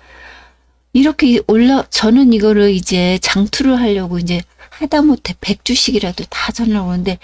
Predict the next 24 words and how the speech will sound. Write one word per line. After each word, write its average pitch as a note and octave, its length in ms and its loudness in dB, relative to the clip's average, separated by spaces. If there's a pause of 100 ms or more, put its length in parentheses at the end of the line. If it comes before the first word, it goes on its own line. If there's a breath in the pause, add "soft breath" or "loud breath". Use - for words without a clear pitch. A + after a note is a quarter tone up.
(400 loud breath)
이렇게 D4+ 480 0
올라버리니까 G3+ 1080 -2
안 A#3 260 2
팔 D4 220 -4
수도 - 300 -6
없고 F#3 300 -14
참. F#3+ 340 -12 (760)
그래서 F3 240 -10
일단 F3 280 -12
팔았어요. F3+ 680 -14 (1600)
그래서 G#3+ 480 -2
일단은 G3+ 520 -2
제가 F3+ 580 -6 (100)
이렇게 F#3+ 380 -6
가지고 F#3 380 -6
있는 E3+ 520 -4 (1080 loud breath)
이런 G3 460 -2 (380)
얘들이 F#3+ 680 -4
내릴 F3+ 340 -4
때는 F3+ 440 -4
꼭 A#3 200 -6
제가 E3 320 -10
다 - 240 -10
사서 G3 600 -8